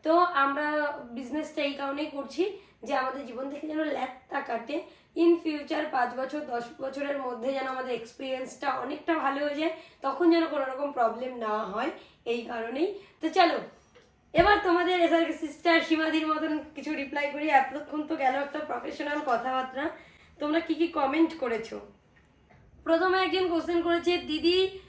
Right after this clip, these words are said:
তুমি ফাইভ ইয়ার্স পর নিজেকে কোথায় দেখতে চাও? তোমার সব সময় কি করতে ভালো লাগে? শঙ্করদার কবে বিয়ে?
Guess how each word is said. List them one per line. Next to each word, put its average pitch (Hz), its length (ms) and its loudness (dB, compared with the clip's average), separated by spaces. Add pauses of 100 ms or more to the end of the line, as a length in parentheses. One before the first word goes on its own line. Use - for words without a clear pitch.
(300)
তুমি 359 360 4 (120)
ফাইভ 320 440 6
ইয়ার্স 302 380 0 (100)
পর 277 320 6
নিজেকে 285 520 -6 (140)
কোথায় 285 360 0
দেখতে 269 440 -4
চাও? 269 400 2 (480)
তোমার 302 260 0 (120)
সব 294 180 -2 (100)
সময় 320 240 2 (100)
কি 330 160 2
করতে 311 400 -2
ভালো 269 300 0
লাগে? 285 400 0 (1000)
শঙ্করদার 330 720 2
কবে 294 300 4
বিয়ে? 294 400 0